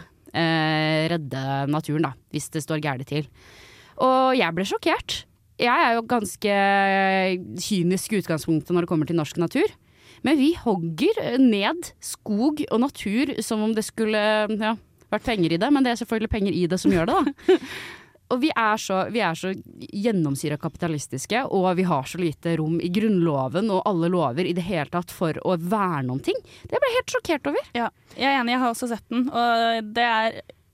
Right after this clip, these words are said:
Speaker 3: en av de miljøseriene som har gitt meg mest sånn sug i magen og hjertebank.
Speaker 2: Jeg er
Speaker 3: Ja.
Speaker 2: enig.
Speaker 3: Jeg tror det også var noe med å få det formidlet gjennom øynene til en mann femti pluss, som på en måte man tenker at egentlig ikke burde,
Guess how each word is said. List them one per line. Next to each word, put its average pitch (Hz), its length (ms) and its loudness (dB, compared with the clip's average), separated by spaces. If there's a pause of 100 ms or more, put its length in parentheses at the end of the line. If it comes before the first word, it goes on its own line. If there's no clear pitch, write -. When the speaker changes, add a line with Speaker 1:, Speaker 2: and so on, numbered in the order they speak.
(220)
Speaker 3:
en 247 80 2
av 294 80 2
de 262 160 4
miljøseriene 190 800 0
som 214 80 -6
har 202 80 -6
gitt 214 80 -12
meg 202 240 -6
mest - 240 -16
sånn 180 240 -6
sug 185 320 -6
i 190 160 -4
magen 180 240 -4
og 185 80 -2
hjertebank. 185 540 -8 (240)
Speaker 2:
Jeg 226 160 2
er - 20 6
Speaker 3:
Ja. 214 140 2
Speaker 2:
enig. 190 180 -2 (280)
Speaker 3:
Jeg - 80 -8
tror 294 140 0
det 339 100 4
også 359 160 -2
var 294 160 2
noe 311 80 6
med 262 120 0 (120)
å - 100 -20
få 254 160 -2
det 220 80 -4
formidlet 220 480 0
gjennom 214 240 -2
øynene 202 400 0
til 226 400 -4
en 226 240 -2
mann 208 320 2
femti 214 320 -4
pluss, - 380 -4 (100)
som 254 240 2
på 254 80 0
en 269 60 4
måte 226 300 0 (180)
man 233 160 0
tenker 240 320 -2
at 214 160 -4
egentlig 208 300 -6
ikke 190 240 -2 (180)
burde, 202 720 0